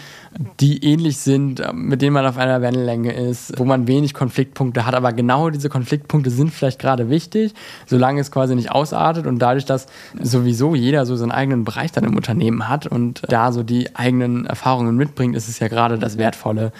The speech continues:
dass man die verschiedenen Perspektiven dann hat. Und das auf alles bezogen. Also eben das eine ist das Geschlechtliche, das andere ist das Alter, also die verschiedenen Generationen. Das nächste sind dann eben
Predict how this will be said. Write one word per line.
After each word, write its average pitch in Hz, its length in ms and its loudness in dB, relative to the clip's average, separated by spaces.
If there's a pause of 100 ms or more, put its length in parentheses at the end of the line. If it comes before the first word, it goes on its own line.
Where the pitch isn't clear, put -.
(220)
dass 113 180 0
man 117 140 0
die 113 80 0
verschiedenen 113 680 0
Perspektiven 113 760 -2
dann 113 240 -2
hat. 110 180 -6 (420)
Und 113 380 0
das 127 140 0
auf - 160 -2
alles 143 220 2
bezogen. 127 480 -2
Also 120 320 0 (320)
eben 131 500 0 (140)
das 127 140 -2
eine 135 240 0
ist 123 100 -2
das 127 140 -2
Geschlechtliche, 120 580 -4
das 110 120 -6
andere 135 340 0
ist 127 160 -4
das 123 120 -6
Alter, 120 480 0
also 123 180 -2
die 120 220 -2
verschiedenen 127 520 -2
Generationen. 120 640 -2
Das 117 140 -6
nächste 127 300 -2
sind 123 120 0
dann 123 140 -2
eben 123 340 0